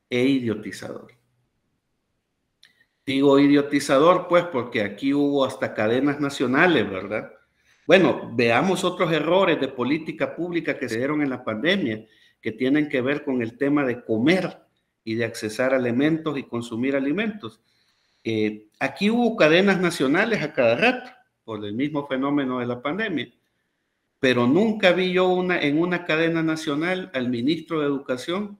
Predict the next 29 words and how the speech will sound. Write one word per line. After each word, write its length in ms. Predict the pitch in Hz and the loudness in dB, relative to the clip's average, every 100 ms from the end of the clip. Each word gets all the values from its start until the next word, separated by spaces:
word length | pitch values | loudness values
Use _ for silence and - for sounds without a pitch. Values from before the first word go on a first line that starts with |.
| _ _ _ _ | _ _ _ _
o 140 | - 127 | -2 0
al 100 | 123 | 2
ministro 480 | 120 135 165 - 151 | 2 2 0 -2 -2
de 120 | 147 | -2
Salud 500 | 147 131 180 220 - _ _ | -2 -4 -2 -4 -8 _ _
brindando 640 | 127 131 117 127 156 170 | -2 0 0 0 0 2
información 920 | 160 160 151 120 113 110 151 160 156 139 | 0 0 -4 -4 -4 -4 -4 -4 -4 -8
clave 580 | - 147 170 214 220 214 - _ _ _ _ | -4 0 0 -2 -4 -8 -12 _ _ _ _
para 220 | 120 113 | -4 -2
el 160 | 107 - | -4 0
tema 320 | 147 170 165 | 2 2 2
de 100 | 139 | 2
la 140 | 127 | 0
seguridad 460 | 127 117 107 107 113 | -2 -4 -2 0 0
alimentaria 1000 | 135 120 104 101 - 143 165 180 185 - - _ - | -2 -2 -4 -6 -8 -4 -2 -4 -6 -10 -20 _ -6
mientras 380 | 120 120 113 104 | -4 -4 -4 -6
estábamos 500 | 101 127 131 131 127 | -4 0 2 0 -2
encerrados 580 | 107 104 104 117 110 104 | -6 -8 -4 0 0 -4
en 100 | 98 | -10
nuestros 280 | 98 - | -12 -18
hogares. 360 | 98 - 214 220 - _ _ _ _ _ _ _ _ _ _ - | -10 -4 -4 -6 -16 _ _ _ _ _ _ _ _ _ _ -12
Aquí 260 | 95 123 | -6 0
lo 200 | 139 175 | 2 4
que 100 | 185 | 4
vimos 400 | 175 190 196 180 | 4 2 2 0
fue, 640 | - 190 156 131 - - _ _ _ _ _ | 4 6 6 4 -4 -18 _ _ _ _ _
eh, 240 | - 104 104 | -6 -6 2
cadenas 460 | 110 117 139 160 | 4 6 4 2
nacionales 920 | 160 156 156 147 170 143 120 131 - | 0 -2 0 2 2 2 -2 -4 -10